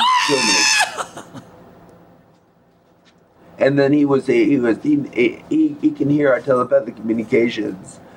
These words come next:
so he knew we were coming for it. So he was trying to put it, he put on a train. He put on, he basically took, was transported all over Europe,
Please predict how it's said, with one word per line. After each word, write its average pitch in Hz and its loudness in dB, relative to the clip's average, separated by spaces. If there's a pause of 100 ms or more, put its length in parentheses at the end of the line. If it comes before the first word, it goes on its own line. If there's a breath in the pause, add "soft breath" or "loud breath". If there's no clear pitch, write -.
(160 loud breath)
so 127 -2
he 143 2
knew 139 2
we 123 4
were 113 2
coming 127 -2
for 113 0
it. 107 -2
So - -4
he 127 2
was 113 2
trying 127 0
to - -12
put 139 2
it, 127 0
he 127 2
put 104 -2
on 98 0
a 95 -8
train. 131 0 (320 loud breath)
He - -2
put 135 0
on, 113 0
he 131 0
basically 127 0
took, 139 0 (440)
was 104 0
transported 131 -2
all 123 2
over 110 0
Europe, 110 2